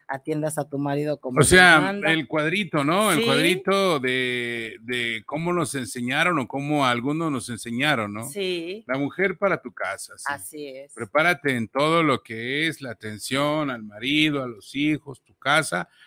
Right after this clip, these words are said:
Speaker 2: O sea, y eso tú no lo querías, Rosario, ¿o cómo está el asunto, no?
Speaker 1: Pues sí, sí lo quería, pero yo lo quería como a la manera que tú ves en la,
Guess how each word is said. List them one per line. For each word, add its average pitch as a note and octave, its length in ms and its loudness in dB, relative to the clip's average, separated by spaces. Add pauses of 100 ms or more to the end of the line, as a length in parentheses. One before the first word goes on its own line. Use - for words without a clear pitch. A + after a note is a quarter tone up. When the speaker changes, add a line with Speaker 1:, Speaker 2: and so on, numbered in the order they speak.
(260)
Speaker 2:
O C3 60 -4
sea, C3+ 260 2
y C3+ 140 2
eso E3+ 220 4
tú F3 120 2
no F#3 120 4
lo F#3+ 160 4
querías, F#3 360 4
Rosario, C#3+ 460 0 (140)
¿o B2+ 160 -12
cómo F#3+ 220 -6
está F3+ 180 -4
el F#3 100 2
asunto, B2 440 -2
no? G2+ 60 -6
Speaker 1:
Pues A#3+ 240 2
sí, D#4+ 400 0
sí C#4 120 -6
lo D4 180 2
quería, C4+ 580 0 (120)
pero A3 180 0
yo A3+ 220 0
lo C4 160 -2
quería A#3+ 880 2
como G#3 260 -2
a G#3 80 2
la G3+ 160 0
manera G#3 480 0
que G#3 160 -8
tú G#3+ 220 -12
ves A3 280 -4
en G#3 140 -8
la, E3+ 580 -6